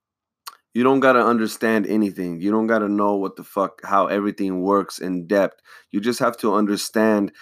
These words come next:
that it's important that when people are running for office in your city as, um, as, um,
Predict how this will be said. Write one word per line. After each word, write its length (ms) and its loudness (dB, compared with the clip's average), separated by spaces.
that 120 -2
it's 180 -2
important 600 2
that 140 2
when 160 0
people 320 0
are 160 4
running 300 2
for 220 -2
office 440 0
in 100 -2
your 160 -4
city 360 -2
as, 320 -4
um, 400 -2
as, 320 -2
um, 440 -2